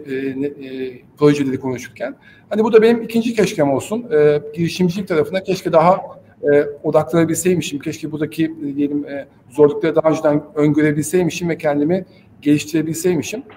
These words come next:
Ama buna yönelik bir şey de dinledim geçenlerde. Hani herkes girişimci olmak zorunda değil. E, belki de ben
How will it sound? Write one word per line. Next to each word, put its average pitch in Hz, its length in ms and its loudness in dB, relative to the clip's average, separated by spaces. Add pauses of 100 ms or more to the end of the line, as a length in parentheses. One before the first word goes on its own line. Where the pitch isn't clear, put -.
(300)
Ama 247 400 6
buna 214 140 4
yönelik 226 360 4
bir - 180 -2
şey 254 100 0
de - 340 0
dinledim 165 260 2
geçenlerde. 147 600 2
Hani 185 120 0
herkes 190 380 2
girişimci 170 360 0
olmak 170 240 2
zorunda 170 320 0
değil. 226 180 -4 (180)
E, 165 200 0
belki 170 260 4
de 175 80 2
ben 180 160 8